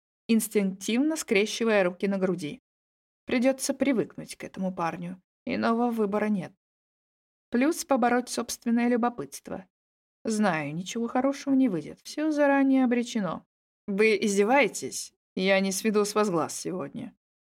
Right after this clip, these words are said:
Недовольно тянет Том, закрывая глаза и скользит ладонями по лицу. «Отлично!» — хихикает Алекс. «Значит, мы на правильном пути». Путь на улицу едва ли не длиной Амазонки.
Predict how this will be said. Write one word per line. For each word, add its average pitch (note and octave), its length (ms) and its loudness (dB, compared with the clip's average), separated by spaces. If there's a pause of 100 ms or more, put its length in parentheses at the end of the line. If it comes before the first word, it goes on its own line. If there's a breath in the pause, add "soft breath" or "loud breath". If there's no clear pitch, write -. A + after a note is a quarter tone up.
Недовольно C4+ 600 2
тянет G#3 440 -2
Том, D4+ 200 2
закрывая A#3 440 0
глаза G3+ 380 2
и G#3 80 2
скользит F#3+ 480 -2
ладонями F#3+ 520 0
по F#3+ 120 -8
лицу. F#3 460 -8 (760)
«Отлично!» — G#3+ 640 2 (480)
хихикает F4 600 0
Алекс. C#3 440 -8 (420)
«Значит, F3+ 440 0
мы C#4 100 6
на C#4 120 4
правильном A3 420 4
пути». F3+ 420 -2 (600)
Путь C#4 260 -2
на D#4+ 140 4
улицу C#4 400 2
едва A#3+ 400 4
ли B3+ 100 4
не B3+ 160 6
длиной A3 500 2
Амазонки. F#3+ 840 -2